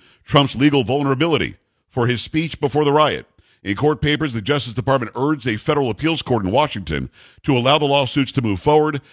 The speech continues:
writing that no part of, the, of a president's official responsibilities includes the incitement of imminent private violence. Let me stop again. That didn't happen.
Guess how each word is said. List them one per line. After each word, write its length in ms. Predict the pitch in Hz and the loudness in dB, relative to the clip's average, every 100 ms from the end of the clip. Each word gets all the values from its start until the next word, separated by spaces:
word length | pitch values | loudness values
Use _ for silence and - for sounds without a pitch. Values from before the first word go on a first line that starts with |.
| _ | _
writing 300 | - 139 139 | -2 0 0
that 140 | 123 104 | -2 -2
no 140 | 147 | -4
part 240 | 143 156 | 0 0
of, 40 | 147 | 0
the, 200 | 120 127 | -4 -6
of 80 | 113 | -6
a 60 | |
president's 420 | 98 139 131 135 | -2 0 0 -2
official 300 | 107 143 135 | -2 -2 -2
responsibilities 640 | 120 113 131 104 110 135 104 | -2 -2 -2 0 0 0 0
includes 540 | 101 160 165 95 92 - - - | -4 -2 0 0 -4 -12 -14 -4
the 120 | 120 | -4
incitement 640 | 117 - 160 165 170 165 | -2 0 0 2 -4 -2
of 220 | 135 120 - | -2 -2 -2
imminent 360 | 151 151 151 | 0 0 0
private 380 | - 143 139 143 | -2 0 0 -2
violence. 720 | 98 131 143 123 76 - - - _ _ _ _ _ _ _ _ - | -2 0 0 -2 -6 -8 -10 -12 _ _ _ _ _ _ _ _ -6
Let 60 | |
me 60 | 117 | -4
stop 240 | - 135 | 0 0
again. 420 | 127 131 78 58 - _ _ _ _ _ _ _ _ _ _ _ | 2 0 0 -4 -16 _ _ _ _ _ _ _ _ _ _ _
That 280 | 80 135 - | 2 4 4
didn't 180 | 143 135 | 0 2
happen. 440 | 131 120 65 - | 2 2 -2 -8